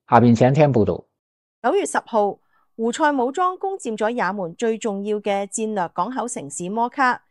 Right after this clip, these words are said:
Speaker 2: 並且繼續向曼德海嘅方向推進。而今日嘅最新進展係胡塞已經奪取咗佩里姆島，從而控制咗曼德海峽。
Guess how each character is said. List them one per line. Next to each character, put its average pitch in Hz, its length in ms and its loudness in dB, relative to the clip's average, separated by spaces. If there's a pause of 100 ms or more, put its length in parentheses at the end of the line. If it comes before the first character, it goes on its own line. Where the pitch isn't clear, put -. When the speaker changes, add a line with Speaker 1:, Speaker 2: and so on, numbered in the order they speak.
(260)
Speaker 2:
並 233 140 -2
且 302 180 -2
繼 320 120 -6
續 226 280 -6
向 214 160 -2
曼 196 220 -6
德 277 100 -4
海 190 240 -4
嘅 190 220 -4
方 247 280 -2
向 185 220 -6
推 233 180 -4
進。 226 140 -2
而 - 880 -12
今 294 100 0
日 311 60 -2
嘅 220 160 -4
最 233 180 -2
新 330 240 -6
進 226 220 -4
展 185 160 -8 (100)
係 208 220 -6
胡 165 160 -8
塞 202 220 -4
已 196 100 -10
經 269 160 -6
奪 208 140 -8
取 - 160 -10
咗 196 240 -4
佩 214 180 -6
里 185 140 -6
姆 175 160 -8
島， 180 280 -4 (280)
從 202 160 -6
而 170 200 -8
控 214 160 -8
制 220 100 -6
咗 190 220 -4
曼 208 220 -8
德 233 80 -4
海 185 220 -6
峽。 196 160 -4